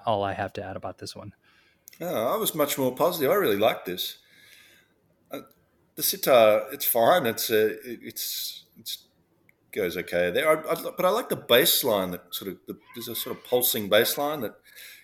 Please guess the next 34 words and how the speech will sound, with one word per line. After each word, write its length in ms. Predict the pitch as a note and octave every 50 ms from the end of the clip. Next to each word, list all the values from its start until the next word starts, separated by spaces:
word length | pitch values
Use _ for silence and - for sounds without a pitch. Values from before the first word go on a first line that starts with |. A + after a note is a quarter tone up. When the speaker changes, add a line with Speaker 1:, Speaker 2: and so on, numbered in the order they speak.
| _
Speaker 2:
comes 240 | - C#3 C3+ B2 A#2+
in 100 | C3+ C3+
after 240 | C3+ C3 B2+ B2+ B2
the 80 | A#2+ A2
sitar 480 | - - B2+ B2+ B2+ A#2 A2+ A2+ A2+
in 80 | A2+ A2
the 120 | A2+ G#2+
opening. 340 | A2 A2+ A2 - F#2+ G2 F#2
There's 160 | F3 - -
some 140 | - G2+ F#2
organ 420 | F#2+ G#2+ A#2 B2 C#3 D3 D3 C#3+
throughout. 520 | C#3 - D3 C3+ C#3 C#3 C#3 C#3+ C#3+ C#3 - - - _ _ _ _ _ _ _ _ _ _ _ _ _ _ - -
It's 100 | A2+ -
got 140 | - F3 D#3+
a, 120 | D3+ B2 - - - _ -
I 60 | C#3+
really 260 | D3 D3+ E3+ F3 E3+
like 200 | D#3+ D3+ C#3 -
the 80 | B2+ A2+
rising 600 | G2+ G2 G#2+ G#2+ G#2+ A2 A2+ G#2+ - A#2+ A2 G#2
action, 380 | G2 G2+ G#2 - - - F#2+
you 80 | F#2+ F#2
know, 120 | F#2 F2+
as 140 | F2+ F2 -
more 160 | G2+ G2 G2
and 100 | G2 F#2+
more 160 | F#2+ F#2 F2+ F#2+
instruments 420 | G#2 G2+ - - G#2+ G2+ F#2+ -
start 380 | - - G2 F#2 F2 - - - _ _ _ -
to 100 | - F#2
join 320 | - G2+ G2+ G2+ G2 G2+
in. 320 | A2+ C3+ E3+ F#3+ G#3 A3 - _ _ _ _ - - - - - _ _ _ _ _ _ _ _ _ _ _ _ _ _ _ _ _ _ _ _ _ _ _ _ _ _ _ _ _ _ _ _ -
And, 440 | - A2 G2+ G#2 G#2 G#2 G2+ G2 G2
um, 380 | G#2 G2+ G2+ G2+ G2+ G#2 G#2